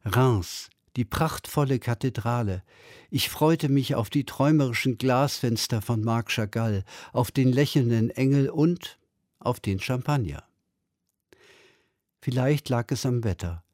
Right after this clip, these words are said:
aber auf mich versprühte die Stadt einen seltsam spröden Charme. Von weitem sieht man die Silhouette der Kathedrale. Sie hebt sich von der übrigen Stadt wohltuend ab. Wir kommen an das Westportal.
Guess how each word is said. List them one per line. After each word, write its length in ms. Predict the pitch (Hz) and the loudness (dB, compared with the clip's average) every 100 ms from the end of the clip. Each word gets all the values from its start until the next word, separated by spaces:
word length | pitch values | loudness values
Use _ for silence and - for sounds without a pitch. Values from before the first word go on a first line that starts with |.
| _ _ _ - | _ _ _ -8
aber 240 | - 117 143 | -2 2 2
auf 180 | 135 | 0
mich 320 | - 139 190 - | 0 2 0 0
versprühte 680 | 156 - - 131 175 180 | 0 0 0 2 2 2
die 120 | 113 110 | 0 0
Stadt 380 | - 135 143 | 0 -2 -2
einen 240 | - 120 120 | -2 0 2
seltsam 720 | 98 117 143 - - 139 135 | 0 0 -2 -2 -2 0 0
spröden 840 | - - - 107 107 117 127 123 | -2 -2 -4 2 2 2 0 -2
Charme. 640 | - - 113 95 85 82 - _ _ - - _ - | -4 -2 -2 -2 -4 -6 -12 _ _ -20 -20 _ -4
Von 300 | 139 131 107 | 0 2 2
weitem 520 | 117 151 175 160 151 | 2 2 0 0 0
sieht 280 | 117 139 - | -2 -6 -2
man 140 | 131 | -2
die 100 | 117 | 0
Silhouette 640 | 101 120 117 117 107 - 127 | 0 0 0 0 0 -2 -2
der 160 | 101 | -2
Kathedrale. 760 | - 117 120 110 110 107 98 95 - - - _ | -2 -4 -4 -4 -2 0 0 -4 -10 -20 -20 _
Sie 180 | - 131 | -4 0
hebt 260 | 113 156 - | 2 0 0
sich 400 | - 143 - - - | -2 -2 -4 -16 -10
von 180 | - | -2
der 100 | 123 | -2
übrigen 360 | 123 160 151 135 | 0 -2 0 0
Stadt 360 | - 131 123 110 98 | 0 -4 -6 -10 -4
wohltuend 720 | 110 123 135 - 131 127 - | 0 2 2 0 -2 -2 -2
ab. 300 | 80 - - _ _ _ _ _ _ _ _ _ | -6 -8 -14 _ _ _ _ _ _ _ _ _
Wir 100 | - | -6
kommen 280 | 120 151 160 | 0 2 2
an 160 | - 127 | 0 -2
das 240 | 131 - | -2 -2
Westportal. 800 | 127 - - 90 82 82 90 101 | -4 -4 -6 -8 -8 -10 -10 -12